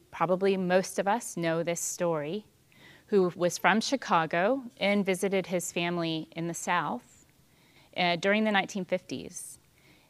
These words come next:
And he went into a store and bought something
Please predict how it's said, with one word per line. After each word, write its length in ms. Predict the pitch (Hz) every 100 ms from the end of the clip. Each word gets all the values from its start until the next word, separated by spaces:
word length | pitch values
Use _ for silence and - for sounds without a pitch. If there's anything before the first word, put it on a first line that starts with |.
| -
And 540 | 208 214 202 202 202 196
he 320 | - 240 247
went 300 | 226 190 -
into 220 | 220 269
a 60 | 277
store 560 | - 180 165 175 202 -
and 180 | 185
bought 360 | 180 180 - -
something 680 | - 160 - 160 156 180